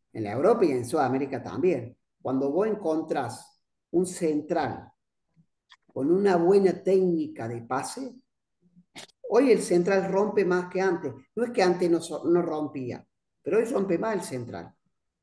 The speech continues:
Más, ya hoy el defensor, el delantero que presiona, no busca presionar y quitar al central la pelota.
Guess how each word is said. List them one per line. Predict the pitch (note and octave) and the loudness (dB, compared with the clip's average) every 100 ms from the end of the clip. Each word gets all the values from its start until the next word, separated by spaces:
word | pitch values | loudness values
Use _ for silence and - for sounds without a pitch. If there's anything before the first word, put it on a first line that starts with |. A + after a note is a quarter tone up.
| - | -2
Más, | F3 C3+ A#2 - - | 0 0 -4 -12 -8
ya | C#3 D#3+ D3 - | 2 2 2 4
hoy | G3+ G3 G3 C4+ - _ _ _ _ _ | 6 6 4 0 -10 _ _ _ _ _
el | C3+ C3 | -8 -6
defensor, | C#3 - C#3 C#3 F#3+ F#3 - | -6 -4 -6 -4 -2 -2 -2
el | D#3 | -4
delantero | D3+ C#3+ C#3+ F#3+ F#3 F3 | -2 -2 -2 0 -2 -4
que | - D3+ D3+ - | -8 -8 -8 -4
presiona, | D3 D#3 D3+ - - A#3+ G#3 F3+ E3+ E3+ G3+ D#4 - _ _ _ _ _ _ _ _ _ _ _ _ _ _ _ _ - | -2 -2 -2 -4 0 4 6 6 4 2 0 -2 -12 _ _ _ _ _ _ _ _ _ _ _ _ _ _ _ _ -6
no | F#3 G3 | 2 4
busca | F#3 C4 A3+ F3 | 6 4 2 0
presionar | D#3+ C#3+ D#3+ D#3 E3+ F#3 | -2 -6 -4 -2 0 -2
y | - | -4
quitar | D3 F3+ E3 | -6 0 0
al | D3+ | 0
central | - D3 C#3+ D#3 | -4 -4 -4 -2
la | D3 | -4
pelota. | C#3 C3 A#2+ A2+ D2+ | -2 -4 -6 -10 -16